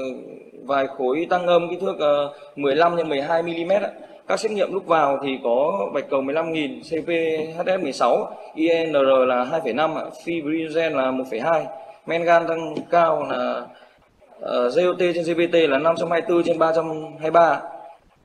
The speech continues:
Và thuốc hiện tại của bọn em đang dùng là kháng, ờ, sinh, ờ, oxacillin sáu gram một ngày ạ. Vinzic ngày hai viên, Adaptong một viên ạ, bù, ờ, điện giải ạ,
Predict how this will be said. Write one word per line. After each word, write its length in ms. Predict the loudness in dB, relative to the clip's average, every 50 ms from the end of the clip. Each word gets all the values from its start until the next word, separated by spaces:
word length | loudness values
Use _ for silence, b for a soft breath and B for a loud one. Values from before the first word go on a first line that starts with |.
| _ -6
Và 520 | -2 -2 0 0 0 0 0 0 -2 -4 -8 -12 -16 -20 _ _ _ _ _ _ _ _ -20 -18 -2 2
thuốc 200 | 2 4 4 2
hiện 140 | -2 -2 0
tại 180 | 2 2 2 2 0
của 60 | -2
bọn 100 | -2 0
em 160 | 0 0 0
đang 120 | -2 -2
dùng 200 | -2 -2 -2 0
là 220 | 0 0 0 0 -2 -2 -6 -10 -14 -16 -10 -6
kháng, 300 | -4 -4 -4 -4 -2 -2
ờ, 200 | -2 -2 -2 -2 -2
sinh, 320 | -2 -2 -2 -2 -6 -6 -8
ờ, 120 | -8 -6
oxacillin 880 | -4 -4 -4 -4 -4 -4 -4 -2 -2 -2 -2 -2 -4 -8 -10 -12 -14 -12 -6 -4
sáu 100 | -2 0
gram 140 | 2 2 2
một 60 | 2
ngày 160 | 2 0 0 0
ạ. 80 | -4 -6 B B B B B B B _
Vinzic 260 | -6 -6 -4 -4 -4 -4 -2
ngày 180 | 0 0 2
hai 160 | 2 2 2 2
viên, 320 | 4 4 4 4 2 0
Adaptong 480 | -2 0 0 0 0 2 2 2 2 2
một 100 | -2 -2 0
viên 220 | 2 2 2 2 0
ạ, 60 | -6 -10 -10
bù, 260 | -8 -6 -4 -2 0
ờ, 80 | 0 0
điện 160 | 0 -2 -2
giải 280 | 2 2 2 4 2 0
ạ, 100 | -4